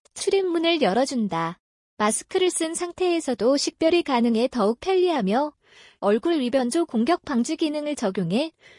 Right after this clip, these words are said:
외부인의 무단 출입을 막는다. 좌석 예약도 간편하게 할 수 있다. 에스케이티가 자체 개발한 스피어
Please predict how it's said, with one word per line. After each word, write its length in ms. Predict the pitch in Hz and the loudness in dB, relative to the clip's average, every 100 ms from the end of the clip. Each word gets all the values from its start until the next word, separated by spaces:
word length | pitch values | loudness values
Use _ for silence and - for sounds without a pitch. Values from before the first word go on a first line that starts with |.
| _ - | _ 0
외부인의 500 | 208 233 320 302 294 | 2 2 0 0 0
무단 320 | 220 202 320 | 0 0 0
출입을 360 | - 339 311 294 | -2 -2 0 0
막는다. 680 | 214 202 226 220 175 180 180 _ _ _ _ _ | 0 0 0 0 0 0 -4 _ _ _ _ _
좌석 380 | - 226 294 311 | -4 -2 -2 -2
예약도 440 | 262 220 220 - 311 | 0 0 0 -4 -2
간편하게 580 | 277 208 339 339 320 | -2 0 0 0 2
할 140 | 311 320 | 2 0
수 160 | - | -2
있다. 540 | 285 - - 170 175 180 _ _ _ _ _ - _ - | -6 -8 -4 -4 -2 -8 _ _ _ _ _ -20 _ -4
에스케이티가 840 | 220 - - 330 - 330 320 269 | -2 -2 -4 -4 -2 -4 0 -2
자체 360 | 233 190 - 311 | 0 -4 -2 -2
개발한 460 | 247 202 311 339 330 | -2 0 2 2 -2
스피어 460 | - - 269 294 | -4 2 4 2